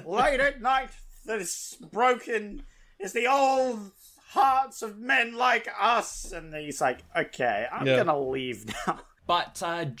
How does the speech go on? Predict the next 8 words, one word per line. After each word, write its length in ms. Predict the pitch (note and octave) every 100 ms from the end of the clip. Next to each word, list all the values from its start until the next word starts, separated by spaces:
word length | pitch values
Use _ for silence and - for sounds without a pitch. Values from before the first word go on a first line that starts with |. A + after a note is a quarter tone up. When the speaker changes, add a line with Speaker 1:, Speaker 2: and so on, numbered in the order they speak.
| -
Speaker 2:
due 240 | - E3 G3
to, 460 | F#3 F3+ F3 E3+ D#3+
uh, 480 | D3+ D3 C#3 C3+ C#3+
just 200 | A3+ A3
real, 580 | E3 F3 G#3 E3+ C#3 _ _ F3
like, 260 | E3 -
real 840 | C#3+ E3 G3 A#3+ E4+ F#4 G4+ B3+ F#3
high-tech 800 | F3+ F#3 F3 - E3+ D3 -